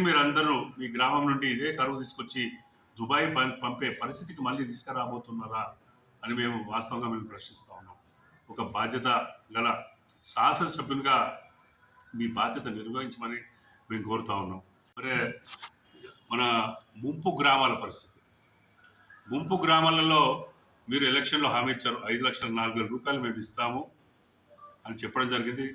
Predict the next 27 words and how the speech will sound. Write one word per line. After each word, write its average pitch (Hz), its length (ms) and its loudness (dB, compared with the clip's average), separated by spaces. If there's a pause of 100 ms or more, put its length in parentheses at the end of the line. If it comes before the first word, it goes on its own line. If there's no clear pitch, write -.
(100)
మమ్మల్ని 110 340 -6
విశ్వసించి 131 560 -6
మీకు 113 160 -6 (100)
ఓట్లేసి 117 340 -14
గెలిపించింది 101 500 -20
వా-, - 200 -20 (420)
మాట 107 140 -4 (140)
వాస్తవం. 92 360 -10 (1300)
ఐదున్నర 123 400 0 (260)
నెలలు 131 320 0
సుమారుగా, 127 400 2 (600)
ఇంకొక 123 280 -2 (100)
వారం 120 280 2
పది 123 100 0
రోజులైతే 139 400 2
ఆరు 120 300 6
నెలలు 123 240 4 (280)
ఈ 110 40 -2 (100)
గవర్నమెంట్ 120 400 -2
వచ్చిన 113 260 -12
తర్వాత 117 300 0 (760)
మరి 123 160 -4
మీరు 120 120 0 (100)
చాలా, 123 260 4 (640)
ఆగస్టు 156 400 2
ఫిఫ్టీన్త్ 139 340 -2 (100)
వరకు 139 260 4